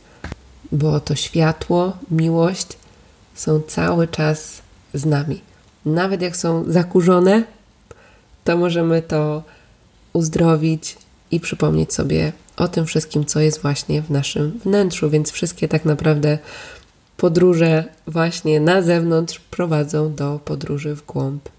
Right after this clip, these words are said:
siebie. I ostatnia już chyba lekcja, która mi przychodzi, i to tak z, ze śmiechem, to jest to, że chyba bym wtedy podeszła do siebie i powiedziała, że przechodzisz teraz przez to wszystko,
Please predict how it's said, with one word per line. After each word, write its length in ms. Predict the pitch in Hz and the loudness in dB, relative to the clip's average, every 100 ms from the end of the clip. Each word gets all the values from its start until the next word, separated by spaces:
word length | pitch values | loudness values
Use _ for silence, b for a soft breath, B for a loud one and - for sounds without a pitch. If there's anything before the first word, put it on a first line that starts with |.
| _ _ - | _ _ -16
siebie. 440 | - 151 131 170 - _ _ _ _ _ _ _ _ _ - _ B B B B B B B B _ _ _ _ - | -4 -4 -4 -8 -14 _ _ _ _ _ _ _ _ _ -20 _ B B B B B B B B _ _ _ _ -4
I 120 | 202 | -2
ostatnia 380 | 208 247 240 226 | 0 0 2 2
już 160 | 180 - | 0 -2
chyba 420 | 170 156 156 160 - _ - | -2 0 0 -2 -8 _ 0
lekcja, 480 | 185 180 - 156 | 2 0 -2 -2
która 260 | 156 160 156 | -2 0 0
mi 140 | 156 | 0
przychodzi, 680 | 156 - 156 160 160 147 151 | -2 -4 -2 2 2 2 0
i 60 | 143 | 0
to 140 | 151 | -4
tak 320 | 135 143 139 - | -2 -4 -4 -14
z, 180 | - - 151 139 139 139 135 135 - | -12 -4 -2 -2 -4 -6 -8 -10 -4
ze 180 | 151 170 | -2 -2
śmiechem, 580 | - 156 143 147 143 160 B B B B | 0 -2 0 -2 -2 -6 B B B B
to 100 | 190 | 2
jest 280 | 196 180 - | 2 2 0
to, 160 | 165 160 | 0 2
że 100 | 160 | 0
chyba 200 | 165 151 | 2 2
bym 100 | 151 | 2
wtedy 240 | 156 151 | 0 0
podeszła 720 | 156 160 180 - 170 160 160 160 _ | 0 -2 -2 -4 -2 0 -2 -6 _
do 140 | 143 165 | -4 -4
siebie 420 | - 151 147 143 | 0 -2 0 -2
i 160 | - 160 | -2 -6
powiedziała, 600 | 151 156 143 139 135 139 - B B B B | -4 -4 -4 -4 -4 -6 -10 B B B B
że 100 | 160 | -6
przechodzisz 540 | 160 196 240 233 208 - | -4 0 2 4 2 0
teraz 340 | 170 165 165 | 0 0 -2
przez 240 | - 156 | -6 -6
to 120 | - 139 | -6 -8
wszystko, 600 | - 151 - - 143 | -4 -6 -6 -6 -4